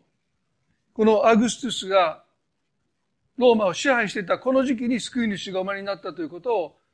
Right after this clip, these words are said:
まあ、ルカは伝えようとした。で、それは、このクリスマスのストーリーというものが単なるおとぎ話ではないということ。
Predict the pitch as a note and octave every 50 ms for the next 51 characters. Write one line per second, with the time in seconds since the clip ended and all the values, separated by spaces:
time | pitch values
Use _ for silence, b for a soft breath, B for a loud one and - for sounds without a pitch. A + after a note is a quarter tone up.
0 | - A3+ F#3+ F#3 G#3 F#3+ F3 F#3 D#3+ C#3+ - _ - F3 F3 E3 D3+ - C#3 -
1 | - _ _ _ _ _ _ _ _ B3 A#3 _ _ _ _ _ _ _ _ _
2 | _ _ _ _ _ _ _ _ _ _ _ _ _ _ _ _ _ _ - A#3
3 | F3+ A3+ A#3 A3+ A#3 A#3+ G#3+ F3 D#3 - _ _ _ _ _ _ _ _ _ _
4 | _ _ _ _ _ _ _ _ _ _ _ _ _ - B3 A#3 A3 - C4 D4
5 | C#4 B3+ D#4 D#4+ D4 B3+ - B3 A3+ G#3 G3 F3+ E3 D#3 - - - - - -
6 | C#4 C4 A#3 G#3 G3 E3+ E3 F#3+ F#3 F3+ F3 E3 D#3+ E3 E3 D#3+ - A#3 C4 B3
7 | A#3 A3 G3+ F3 E3+ E3+ - - F3+ - A#3+ A3 G3 A3+ B3 C#4 C#4 A#3+ F#3+ -
8 | G#3+ F#3 D#3+ D#3+ F3 F3+ F3 E3+ E3+ - C3 A#2 B2 _